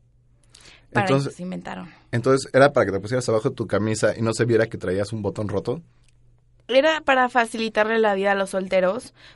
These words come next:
Speaker 1: porque normalmente las mujeres son las que cosían los botones. Entonces,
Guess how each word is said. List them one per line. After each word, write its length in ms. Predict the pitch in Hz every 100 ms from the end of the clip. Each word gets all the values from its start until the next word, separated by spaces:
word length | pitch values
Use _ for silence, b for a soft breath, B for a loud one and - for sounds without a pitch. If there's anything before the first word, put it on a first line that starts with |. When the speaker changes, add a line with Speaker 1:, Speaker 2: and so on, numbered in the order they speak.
| -
Speaker 1:
porque 180 | 214 214
normalmente 560 | 214 233 254 262 226
las 140 | 214 196
mujeres 360 | 185 196 190
son 100 | 202
las 120 | 196 185
que 120 | 185
cosían 400 | 190 - 185 185
los 120 | 185
botones. 540 | 180 185 202 180 - _ _ _ _ _ _
Entonces, 840 | 196 175 214 226 202 190 214 -